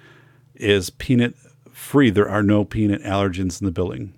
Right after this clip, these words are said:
And I've seen that, uh, become an extreme struggle for some districts. One district in particular got to the point where they were routinely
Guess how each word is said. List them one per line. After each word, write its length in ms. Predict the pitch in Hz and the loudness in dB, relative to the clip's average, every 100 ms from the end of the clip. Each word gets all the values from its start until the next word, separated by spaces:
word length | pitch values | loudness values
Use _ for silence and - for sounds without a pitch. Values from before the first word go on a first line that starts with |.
| _ _ _ - _ - - - | _ _ _ -20 _ -20 -20 -8
And 160 | - 110 | -2 0
I've 140 | 113 | 0
seen 480 | - - 139 156 156 | -2 2 4 6 4
that, 520 | 120 95 101 - - - | 2 0 -4 -8 -16 -8
uh, 160 | 98 | -4
become 440 | 95 98 107 101 104 | -4 -4 -2 -2 -2
an 180 | - 98 | -4 -6
extreme 500 | 95 - - 123 139 | -6 -6 2 4 4
struggle 520 | - 139 175 113 92 | 4 2 2 2 -2
for 720 | - - 98 98 95 92 95 - _ - | -6 -2 0 2 2 0 -4 -12 _ -12
some 300 | - 139 147 | 0 2 2
districts. 460 | 110 - 95 - | 0 -2 -10 -6
One 220 | 120 185 | 0 2
district 400 | 208 208 - 160 | 4 2 2 0
in 100 | 151 | 2
particular 680 | 135 117 214 214 101 92 95 _ - - - - _ _ 117 | 2 0 0 -2 0 0 -2 _ -20 -20 -20 -20 _ _ -2
got 280 | 90 87 - | 0 0 0
to 100 | 135 | 0
the 80 | |
point 420 | 104 120 120 120 - | 0 2 2 2 0
where 420 | 113 104 101 101 | 2 4 4 2
they 200 | 98 98 | 0 -2
were 340 | 92 95 95 | 0 -2 -2
routinely 800 | 92 98 - 143 156 123 104 110 | -2 -6 2 4 6 6 4 2